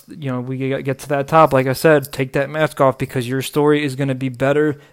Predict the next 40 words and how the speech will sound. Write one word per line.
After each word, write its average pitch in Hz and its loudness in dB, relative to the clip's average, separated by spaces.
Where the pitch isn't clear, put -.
than 131 -2
anybody 139 0
else's. 127 -2
Your 143 -2
story 156 2
will 156 0
be 156 -4
better 160 6
than 160 0
mine. 147 0
Because 135 -4
I 131 0
know 139 0
there's 135 -2
a 131 0
lot 131 6
of 131 2
you 135 2
out 131 4
there 143 0
that 131 -2
have 127 -2
way 131 2
worse 135 0
than 120 -8
I 117 -6
did, 113 -12
and 151 -2
way 151 4
worse 139 2
than 135 -2
I 127 0
currently 120 -10
do. 117 -16
My 143 -6
life 160 -2
is 135 -10
good 143 -6
right 123 -8
now. - -14